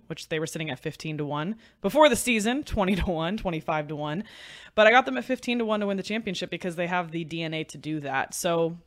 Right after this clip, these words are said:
when they drop a game, no big deal to me, till, because they've made me a lot of money <laughs> this, so far this season, at least A T S. But something to keep an eye on, nevertheless. And Elena Delle Donne was playing in that game, so was surprised to see that no cover. They lost by five.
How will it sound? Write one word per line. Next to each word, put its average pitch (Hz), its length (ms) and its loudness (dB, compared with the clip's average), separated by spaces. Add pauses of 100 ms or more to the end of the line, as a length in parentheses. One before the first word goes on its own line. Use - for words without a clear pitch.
(160)
when 190 120 -2
they 190 80 2
drop 196 220 4
a 190 60 -2
game, 175 440 -2
no 226 100 -2
big 202 140 0
deal 180 160 0
to 180 120 -12
me, 175 100 -4
till, 175 480 -4
because 160 540 -6
they've 165 180 -4
made 156 160 -6
me 151 60 -8
a 151 40 -8
lot 143 160 -8
of 143 100 -12
money 165 180 -4
<laughs> 139 60 -8
this, - 300 -10
so 170 140 -6
far 160 200 -4
this 160 160 -6
season, 160 240 -6
at 147 120 -8
least 156 260 -6
A 156 120 -4
T 160 200 -6
S. - 300 -4 (400)
But 233 100 0
something 294 160 4
to 339 60 2
keep 349 100 4
an 330 80 4
eye 196 160 6
on, 196 120 2
nevertheless. 185 500 0
And 196 100 -4
Elena 220 240 2
Delle 196 220 4
Donne 175 220 0
was 170 180 0
playing 165 260 -4
in 156 80 -6
that 113 160 -8
game, 151 220 -8
so 180 140 -4
was 240 120 0
surprised 254 420 -2
to 170 60 -6
see 170 200 -4
that 156 180 0
no 156 180 -2
cover. 160 320 -2
They 156 80 -2
lost 156 300 -2
by 151 120 2
five. 147 640 -2